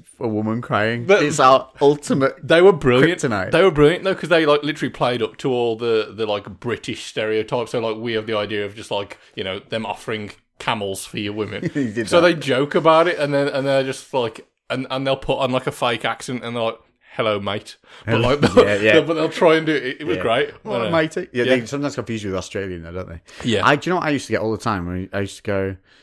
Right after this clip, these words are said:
Speaker 1: so I used to go to Egypt quite a lot because when I was in my, um, inverted commas, bodybuilding stage,
Speaker 2: Mm-hmm.
Speaker 1: but ju-, just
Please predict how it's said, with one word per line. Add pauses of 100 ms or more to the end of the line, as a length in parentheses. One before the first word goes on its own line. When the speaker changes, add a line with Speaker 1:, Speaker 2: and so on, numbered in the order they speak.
(120)
Speaker 1:
so
I
used
to
go
to
Egypt
quite
a
lot
because (400)
when
I
was
in
my, (140)
um, (360)
inverted
commas,
bodybuilding
stage,
Speaker 2:
Mm-hmm. (220)
Speaker 1:
but
ju-,
just